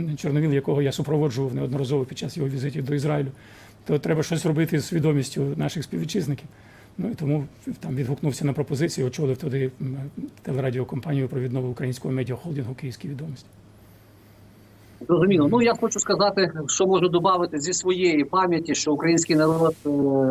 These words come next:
Speaker 2: не тільки партапаратчиків вибирав у вигляді Кучми,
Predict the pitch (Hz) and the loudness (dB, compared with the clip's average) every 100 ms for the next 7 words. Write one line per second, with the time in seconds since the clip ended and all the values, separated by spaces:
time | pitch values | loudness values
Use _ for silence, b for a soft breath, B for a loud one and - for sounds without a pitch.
0 | 127 131 160 190 156 131 143 127 135 147 | 4 4 4 4 2 2 2 2 2 2
1 | 175 190 - 170 160 151 156 143 143 147 | 2 2 0 2 4 4 4 4 2 2
2 | 143 139 135 135 202 208 | 0 0 -2 -2 2 2